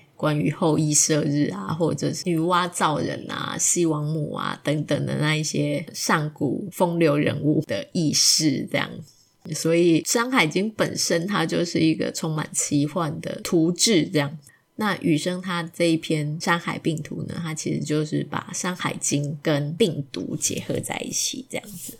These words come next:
呃，我觉得他这一篇特别的点就是他在《山海经》里面，他又去架空了一个世界观，然后产生了新的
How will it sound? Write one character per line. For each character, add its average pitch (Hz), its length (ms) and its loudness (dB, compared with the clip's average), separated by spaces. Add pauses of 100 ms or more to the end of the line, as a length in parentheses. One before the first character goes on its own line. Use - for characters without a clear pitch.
(960)
呃， 170 180 -2
我 160 120 -2
觉 190 80 4
得 277 80 6
他 302 80 0
这 294 120 4
一 302 40 6
篇 285 260 2
特 233 260 4
别 156 180 4
的 151 60 2
点 151 260 -4
就 180 100 -2
是 165 120 0
他 165 200 -4
在 170 140 -2
《山 165 320 2
海 - 220 -2
经》 - 280 -2
里 - 200 -6
面， 156 200 0 (160)
他 175 220 2
又 175 340 4
去 - 280 2
架 - 400 2
空 - 260 -6
了 - 140 -10
一 - 100 -6 (100)
个 - 360 -6
世 - 320 -2
界 - 340 -4
观， - 340 -2 (360)
然 143 180 0
后 143 420 0
产 - 280 -2
生 151 260 -2
了 - 240 -4
新 147 300 -2
的 - 260 -4